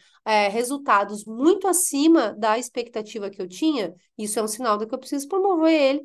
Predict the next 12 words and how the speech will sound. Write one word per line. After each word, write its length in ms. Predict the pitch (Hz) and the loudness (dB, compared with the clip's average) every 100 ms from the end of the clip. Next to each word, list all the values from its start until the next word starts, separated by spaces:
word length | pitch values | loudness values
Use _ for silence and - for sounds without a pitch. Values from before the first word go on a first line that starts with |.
| - _ | -10 _
e 100 | 254 | -10
que 120 | 240 | -2
eu 60 | 240 | -2
preciso 360 | 233 - 269 302 | -2 -6 -2 0
aumentar 500 | 294 262 262 226 294 | 0 -2 4 4 4
os 60 | |
desafios, 680 | 320 320 330 - 269 269 277 | 2 0 -2 -6 -6 -4 -4
aumentar 420 | 262 233 233 247 277 | -4 -4 -2 0 0
o 40 | |
nível 380 | 269 247 285 320 | 0 -2 -2 -2
de 100 | 294 | -4
dificuldade 720 | 269 269 277 262 226 233 | -8 -12 -8 0 2 2